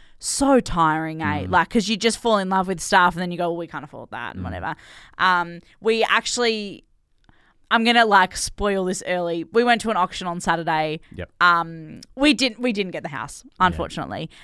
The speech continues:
Speaker 1: Um, it was a real shame.
Speaker 2: It was
Speaker 1: Uh,
Speaker 2: nice.
Speaker 1: it was really nice.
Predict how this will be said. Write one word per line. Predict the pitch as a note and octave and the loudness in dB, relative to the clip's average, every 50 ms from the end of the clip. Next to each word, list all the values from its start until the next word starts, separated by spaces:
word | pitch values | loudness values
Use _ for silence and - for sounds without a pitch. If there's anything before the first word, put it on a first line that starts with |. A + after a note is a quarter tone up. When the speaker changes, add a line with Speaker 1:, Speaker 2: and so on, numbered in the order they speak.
| - - | -2 2
Speaker 1:
Um, | F#3 F#3+ F#3+ F3+ F3+ F3+ F3+ - _ _ | 4 4 4 4 0 -4 -8 -10 _ _
it | - B3 | 2 2
was | C4 A#3+ | 2 4
a | A#3+ | 4
real | B3+ B3 A#3+ | 6 6 6
shame. | - - - G#3 F3+ F3 E3+ F#3 A3 B3+ D4 F4 - - - - - - - | 6 4 4 4 4 4 2 -2 -4 -6 -8 -8 -10 -14 -20 -20 -20 -4 0
Speaker 2:
It | - | 2
was | G3 F#3+ F3 | 4 4 4
Speaker 1:
Uh, | - | 2
Speaker 2:
nice. | G#2+ G2+ F#2+ F2 - - - _ _ - | -2 -4 -6 -6 -8 -12 -16 _ _ -8
Speaker 1:
it | A#3+ B3+ A3+ | -6 -6 -2
was | A3 C4 B3+ B3 F#3 | 2 4 4 4 2
really | G3 G3 A3+ A3 A3 G#3+ G#3+ G#3 G3+ | 0 2 4 6 6 6 6 4 2
nice. | F#3+ E3+ E3 E3 D#3+ E3 E3+ F#3 - - | 2 0 0 0 0 -2 -2 -4 -6 -8